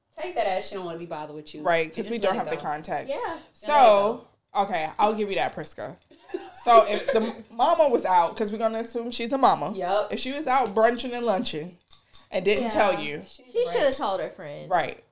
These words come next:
Speaker 2: Even if,
Speaker 1: Mm.
Speaker 2: and again, sometimes people overthink things, right? So sometimes over-communicating is better than nothing, right? 'Cause at least
Speaker 1: True.
Speaker 2: people know what to expect.
Speaker 1: True.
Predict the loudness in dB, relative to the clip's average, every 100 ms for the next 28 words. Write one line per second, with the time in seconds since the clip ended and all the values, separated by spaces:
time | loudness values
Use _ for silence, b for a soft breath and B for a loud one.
0 | _ -2 0 2 0 0 0 0 -2 0
1 | 0 -2 -8 -6 -6 -6 -10 -8 -8 -8
2 | -8 -6 -4 -6 -10 -8 -8 -6 -6 -6
3 | -8 -10 -12 -16 -16 -14 -6 -4 -4 -8
4 | b b b b 0 2 2 0 0 0
5 | 2 0 0 0 0 0 -6 -8 -6 -4
6 | -4 -4 -8 -6 -4 -4 -4 -8 -6 -6
7 | -6 -14 -10 -10 -8 -8 -4 -4 -4 -6
8 | -4 -4 -4 -6 -8 -10 -6 -6 -6 _
9 | -16 -10